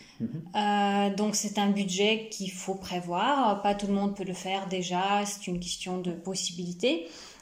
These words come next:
Speaker 2: Et puis après, euh, c'est, c'est sûr que ce, ce genre d'in-, d'investissement, il faut que,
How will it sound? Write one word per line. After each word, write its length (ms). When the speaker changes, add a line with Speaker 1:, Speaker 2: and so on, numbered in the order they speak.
Speaker 2:
Et 140
puis 160
après, 540
euh, 680
c'est, 240
c'est 280
sûr 380
que 100
ce, 240
ce 180
genre 220
d'in-, 240
d'investissement, 720
il 180
faut 120
que, 300